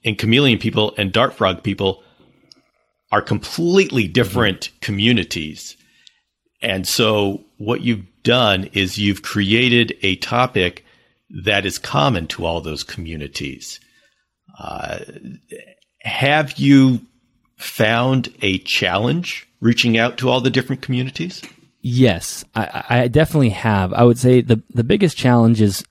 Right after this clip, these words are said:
Speaker 2: landing into an echo chamber, because it's, it's easy to do that, especially on Facebook. Echo chambers just,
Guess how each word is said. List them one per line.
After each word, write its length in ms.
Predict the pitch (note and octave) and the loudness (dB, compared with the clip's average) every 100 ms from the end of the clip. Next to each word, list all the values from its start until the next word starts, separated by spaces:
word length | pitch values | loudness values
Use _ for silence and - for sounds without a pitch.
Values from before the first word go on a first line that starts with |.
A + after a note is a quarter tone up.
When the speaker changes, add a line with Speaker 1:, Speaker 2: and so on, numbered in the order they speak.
| _ _ _ | _ _ _
Speaker 2:
landing 760 | - B2+ A2+ A2+ A#2+ B2+ B2 A#2 | -20 -8 0 2 4 6 6 4
into 360 | A2+ A2+ - A2+ | 2 2 2 0
an 120 | F#2+ | 2
echo 240 | A2 - | -4 -2
chamber, 500 | G#2 - F#2+ F2 E2+ - - _ - _ _ _ - | -2 -2 -2 -2 -4 -8 -20 _ -20 _ _ _ -2
because 240 | A#2+ B2+ | 4 4
it's, 120 | A#2 | 4
it's 200 | A2+ B2 | 0 -2
easy 300 | C#3 B2+ A#2+ | 4 6 6
to 80 | G#2+ | 4
do 140 | G2+ A2 | 6 6
that, 120 | G2 | 4
especially 360 | G2 A#2 - | 2 2 4
on 80 | A2+ | 2
Facebook. 440 | - G#2 - G2+ - | 2 0 2 0 0
Echo 220 | A2+ G#2+ | -2 -4
chambers 360 | - G2+ F#2 | -4 -2 -2
just, 220 | - F#2+ | -2 -6